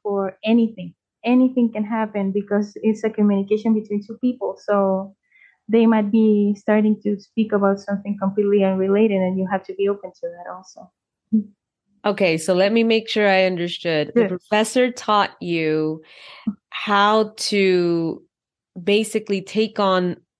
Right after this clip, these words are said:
Speaker 2: a role of a character per se, right? I'm
Speaker 1: Yes,
Speaker 2: trying
Speaker 1: yes.
Speaker 2: to, I'm trying
Speaker 1: Sure,
Speaker 2: to
Speaker 1: sure, sure.
Speaker 2: connect it, right, to
Speaker 1: Yes.
Speaker 2: acting.
Speaker 1: Yes, I'm sorry. <laughs> I'm
Speaker 2: No,
Speaker 1: sorry.
Speaker 2: no, no, that's okay. I, so we take on the role of a character,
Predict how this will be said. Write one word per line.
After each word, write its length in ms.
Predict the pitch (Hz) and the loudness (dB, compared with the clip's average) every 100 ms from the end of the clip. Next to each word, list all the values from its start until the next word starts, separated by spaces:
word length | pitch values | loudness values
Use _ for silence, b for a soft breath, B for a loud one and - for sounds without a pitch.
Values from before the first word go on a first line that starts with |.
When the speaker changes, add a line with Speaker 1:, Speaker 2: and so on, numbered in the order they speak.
| _ | _
Speaker 2:
a 140 | - 190 | -6 -4
role 380 | 175 226 262 240 | 0 2 4 2
of 120 | 185 | 0
a 60 | |
character 640 | 180 208 170 156 151 - 143 | -4 -2 0 -2 -4 -8 -8
per 180 | - 156 | -6 -6
se, 300 | - 160 143 | -2 0 2
right? 260 | 147 151 | 2 4
I'm 80 | - | 2
Speaker 1:
Yes, 140 | - | 0
Speaker 2:
trying 300 | 190 185 180 190 | -4 -4 -4 0
Speaker 1:
yes. 200 | 185 156 | 0 0
Speaker 2:
to, 160 | 147 - | -4 -6
I'm 160 | 170 165 | -8 -4
trying 260 | 208 190 | 0 2
Speaker 1:
Sure, 60 | 262 | 2
Speaker 2:
to 40 | |
Speaker 1:
sure, 120 | 226 170 | 2 0
sure. 60 | |
Speaker 2:
connect 260 | 180 190 185 | 0 -2 -2
it, 100 | 151 | -2
right, 240 | 175 196 | 0 0
to 80 | 226 | 0
Speaker 1:
Yes. 60 | 202 | 0
Speaker 2:
acting. 280 | 165 165 240 | -2 -2 0
Speaker 1:
Yes, 240 | 240 247 | 2 2
I'm 120 | 247 240 | 2 2
sorry. 260 | 240 226 233 | 0 0 -2
<laughs> 260 | 226 220 | -2 -4
I'm 100 | 220 | -2
Speaker 2:
No, 80 | 233 | 0
Speaker 1:
sorry. 100 | 311 | 2
Speaker 2:
no, 200 | 220 262 | 2 2
no, 320 | 214 226 170 160 | 2 0 -2 -2
that's 240 | 175 175 | -2 -4
okay. 400 | 220 214 190 160 | -8 -4 -4 -4
I, 220 | 160 175 - | -4 -6 -6
so 340 | - 180 175 - _ _ _ _ _ - | -4 -2 -2 -6 _ _ _ _ _ -8
we 180 | 202 190 | -6 -2
take 300 | 214 233 233 | -2 0 0
on 160 | 233 | 2
the 120 | 214 | 2
role 240 | 185 190 202 | 2 4 4
of 100 | 196 | 2
a 80 | 196 | -2
character, 840 | - 285 254 196 - 170 160 165 | -2 0 0 -2 -4 -2 -2 -4